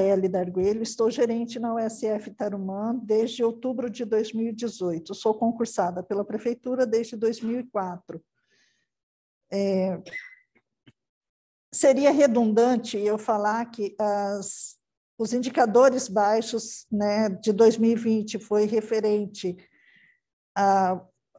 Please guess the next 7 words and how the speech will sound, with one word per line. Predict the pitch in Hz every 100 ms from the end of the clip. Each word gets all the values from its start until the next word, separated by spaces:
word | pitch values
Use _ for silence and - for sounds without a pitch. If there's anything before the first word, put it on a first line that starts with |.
| _ _ _ _ _ _ _ _ _ _ _ _ _ -
ao | 214 208
covid, | 240 196 202 240 294 254 330 359 _
né, | 214 208
a | 202
pandemia | 233 214 208 208 240 220
de | -
covid, | 196 180 190 208 208 233